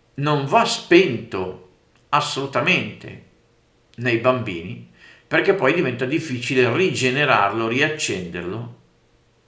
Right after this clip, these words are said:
quando si è adulti. Se ci si incanala in un sentiero di abitudini, di situazioni scontate,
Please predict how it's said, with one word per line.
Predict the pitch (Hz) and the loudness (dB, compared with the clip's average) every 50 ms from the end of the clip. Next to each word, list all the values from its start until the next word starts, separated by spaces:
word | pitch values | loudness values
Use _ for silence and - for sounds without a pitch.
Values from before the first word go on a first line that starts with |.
| _ _ _ _ _ _ _ _ _ _ _ - - - - - _ _ _ | _ _ _ _ _ _ _ _ _ _ _ -18 -16 -16 -16 -18 _ _ _
quando | - 104 98 85 85 95 - | -6 -6 -6 -6 -6 -8 -8
si | - - - 87 | -6 -6 -6 -6
è | 92 - - - - _ _ _ _ _ _ _ _ - | -6 -6 -8 -12 -18 _ _ _ _ _ _ _ _ -14
adulti. | - 98 127 151 120 - - - - - _ _ _ _ _ _ _ _ _ _ _ _ _ _ _ _ _ _ _ _ _ _ _ _ _ _ _ _ _ _ _ _ _ _ _ _ _ _ _ _ _ _ _ _ _ _ _ _ _ _ _ _ _ _ - - - - - - - - - _ _ | -12 -6 -4 -4 -4 -4 -8 -14 -20 -20 _ _ _ _ _ _ _ _ _ _ _ _ _ _ _ _ _ _ _ _ _ _ _ _ _ _ _ _ _ _ _ _ _ _ _ _ _ _ _ _ _ _ _ _ _ _ _ _ _ _ _ _ _ _ -20 -20 -20 -20 -20 -20 -20 -20 -20 _ _
Se | - - - 180 175 175 | -6 0 4 4 4 4
ci | 170 165 - | 4 2 2
si | - - 156 156 147 143 - - - - - - | 2 2 2 2 2 0 -2 -4 -12 -18 -14 -10
incanala | 123 117 117 - 110 113 156 202 185 139 120 110 101 98 | -10 -8 -4 0 2 4 4 4 4 4 4 2 2 0
in | 98 101 113 | -2 -4 -4
un | 127 127 | -6 -6
sentiero | 123 - - 117 110 - 151 151 139 127 113 | -6 -4 -4 -4 -4 -2 0 2 2 2 0
di | 107 117 110 101 95 - - _ _ _ _ _ _ _ _ _ _ _ _ | -2 -4 -6 -8 -8 -12 -20 _ _ _ _ _ _ _ _ _ _ _ _
abitudini, | - 104 110 104 110 110 - 175 185 156 107 101 95 92 87 85 85 - _ _ _ _ _ _ _ _ _ _ _ _ _ _ _ _ _ _ _ | -6 -6 -6 -6 -8 -8 -4 -2 -2 -2 -2 -4 -8 -8 -10 -12 -16 -18 _ _ _ _ _ _ _ _ _ _ _ _ _ _ _ _ _ _ _
di | - 120 107 127 131 131 123 - | -16 -10 -4 -2 -2 -2 -2 -2
situazioni | - - 139 127 - - 123 123 - - 123 135 143 147 135 131 127 - - - _ _ _ - | -4 -6 -6 -6 -4 -4 -4 -4 -4 -4 -2 -2 0 0 -2 -4 -4 -6 -8 -14 _ _ _ -10
scontate, | - - - - - 123 110 110 117 - 185 - 165 120 107 - - 98 98 98 95 98 - - | -8 -8 -6 -4 -4 -4 -4 -6 -2 2 4 4 4 4 0 -2 -4 -4 -4 -4 -6 -10 -14 -18